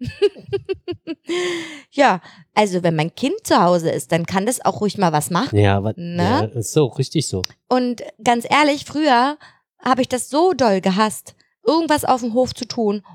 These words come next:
Speaker 1: Und jetzt ist es für mich eine wahre Freude, dahin zu fahren und zu wissen, dass ich das, also das, dieses Scheunentor zu streichen,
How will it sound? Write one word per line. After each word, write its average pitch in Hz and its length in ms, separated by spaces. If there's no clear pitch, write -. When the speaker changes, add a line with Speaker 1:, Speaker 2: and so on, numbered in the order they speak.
Speaker 1:
Und 220 140
jetzt 254 200
ist 220 120
es - 100
für 233 100
mich 254 200
eine 233 120
wahre 240 240
Freude, 233 520
dahin 269 260
zu 262 120
fahren 214 320
und 220 160
zu 226 140
wissen, 240 280
dass 214 140
ich 233 100
das, 220 140
also 214 260
das, - 340
dieses 220 380
Scheunentor 311 600
zu 185 140
streichen, 170 720